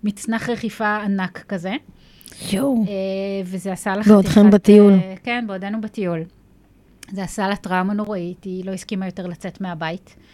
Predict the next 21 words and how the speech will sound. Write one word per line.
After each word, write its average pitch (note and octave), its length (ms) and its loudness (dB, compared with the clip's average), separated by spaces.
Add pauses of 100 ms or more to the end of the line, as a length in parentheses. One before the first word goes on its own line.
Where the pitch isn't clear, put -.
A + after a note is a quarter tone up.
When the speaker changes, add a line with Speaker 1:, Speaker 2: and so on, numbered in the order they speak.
(460)
Speaker 1:
עבדנו F#3+ 340 -4
על G#3+ 80 -2
זה G3+ 100 -10
חודשים, G#3 760 -4 (280)
אה, F#3+ 40 -16 (320)
היה F#3 160 -4 (140)
<laughs> - 120 -16
נורא D4 140 2 (340)
קשה, C4 500 -6 (520)
לאט F#3+ 400 2
Speaker 2:
יואו, F#3 80 6 (180)
Speaker 1:
לאט F#3+ 80 10
Speaker 2:
וואו. F#3 140 8
Speaker 1:
בהדרגה. F#3+ 720 6 (520)
אה, F#3 60 -4 (880)
ואחרי F3+ 760 -6
שהיא, G3 760 -6
אה, - 60 -18 (400)
פגשה F#3+ 520 -2
את, - 180 -8
אה, F#3+ 60 -2